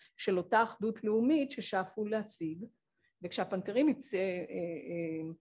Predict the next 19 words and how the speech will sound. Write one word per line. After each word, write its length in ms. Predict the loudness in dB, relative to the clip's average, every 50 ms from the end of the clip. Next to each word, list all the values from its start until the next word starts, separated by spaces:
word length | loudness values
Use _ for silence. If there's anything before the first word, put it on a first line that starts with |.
| _ _ _ _ -4
חמקו 480 | 2 4 4 4 2 0 2 2 4
בתוך 340 | 4 4 4 4 2 0 0
הסדקים, 680 | -6 -6 -2 -4 -4 -4 -2 -4 -2 2 2 2 2 0 -6 -20 _ _ -6 -2
אז 200 | 0 2 4 6
הם 120 | 6 6
לא 140 | 6 4 4
זיהו 420 | 2 0 -2 0 0 2 2 0
את 200 | 0 -2 -6 -6
מה 140 | -4 -4 -4
שקורה. 480 | -6 -10 -12 _ -4 -4 -2 -2 -4 -8 -10 _ _ _ _ _ _ -20 -20 _ _
הממסד 480 | -14 -12 -8 -6 -6 -4 0 2 2 2 2
לא 80 | 0
זיהה 220 | 0 2 2 2 2
את 120 | 0 -2
מה 80 | -8 -12
שקורה. 420 | -12 -14 _ -12 -10 -10 -10 -10 -14 _ _ -20 -20 -20 -20 -14 _
צ'רלי 260 | 4 6 6 8 8 6
ביטון 460 | 4 4 6 10 10 10 10 8 4
אמר 380 | 4 4 4 4 4 4 2